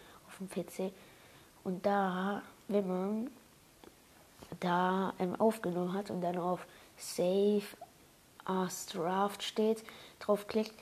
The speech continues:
kann man runtergehen und dann steht da Add a Poll. Und dann kann man dann draufdrücken, ja. Und dann kann man da eine Frage reinmachen, keine Ahnung. Also das ist halt so eine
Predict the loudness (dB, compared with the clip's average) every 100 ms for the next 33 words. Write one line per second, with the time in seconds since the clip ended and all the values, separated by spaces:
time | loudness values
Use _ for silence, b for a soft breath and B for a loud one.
0 | B B B -4 2 2 4 4 4 4
1 | 6 6 6 2 2 2 2 2 2 -2
2 | -4 2 4 4 2 -2 -2 -6 -2 -2
3 | -2 -4 -8 -10 B B B -4 0 0
4 | -2 -2 0 0 -2 -6 -16 -14 -4 0
5 | 0 -2 -6 -6 -4 -2 0 0 0 -2
6 | -8 B B B B B -6 -6 -6 -10
7 | B B -2 0 0 -2 0 0 -2 -2
8 | 0 2 4 4 4 2 2 0 0 -2
9 | -4 -4 -4 -2 -2 -2 0 2 0 0
10 | -4 B B B B B B B -20 -20
11 | -20 -20 -20 -20 -20 -20 -8 0 2 2
12 | -2 -2 2 2 2 0 0